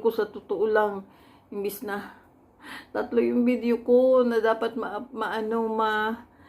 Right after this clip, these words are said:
ma-, ang saya-saya ko pa naman, kaya lang hindi ko talaga siya alam paano ngayon.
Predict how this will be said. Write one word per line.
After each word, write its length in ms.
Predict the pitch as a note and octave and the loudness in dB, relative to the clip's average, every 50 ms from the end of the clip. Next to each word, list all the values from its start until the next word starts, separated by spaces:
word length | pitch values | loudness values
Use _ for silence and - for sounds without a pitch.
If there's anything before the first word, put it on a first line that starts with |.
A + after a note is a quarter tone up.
| - - _ _ - - | -20 -20 _ _ -10 -10
ma-, 400 | D4 - - - F3+ - - - | -10 -10 -10 -12 -14 -14 -10 -6
ang 140 | A#3 A#3 A#3+ | -6 0 0
saya-saya 400 | A#3+ A#3 B3 A#3+ C4 B3+ B3 B3 | 2 2 4 4 4 4 4 2
ko 160 | - B3 A#3+ | 0 -2 0
pa 80 | B3+ B3 | 2 2
naman, 320 | A#3+ A#3+ A#3+ A#3+ A#3 A#3+ | 4 4 4 4 2 2
kaya 160 | A#3+ A#3 A#3 | 0 0 2
lang 160 | A#3 A#3 A3 | 2 0 0
hindi 80 | A3+ A#3+ | 0 2
ko 160 | A#3+ B3 A#3+ | 2 2 4
talaga 320 | - B3 A#3 A#3+ A#3 A#3 A#3+ | 4 0 2 2 2 2 2
siya 240 | A#3+ B3+ - G3+ | 2 2 -2 0
alam 320 | A3+ A#3 A#3 A3+ A3 A3 A3 | 2 2 2 2 0 -4 -6
paano 480 | A#3+ G#3 A3 A3+ A3+ A3 A3 A3 A3+ | -6 -4 -2 -2 -2 -2 -4 -4 -4
ngayon. 400 | A3+ A3+ A3 A3 G#3+ G#3 G3 G3 | -2 -2 -2 -2 -4 -4 -8 -10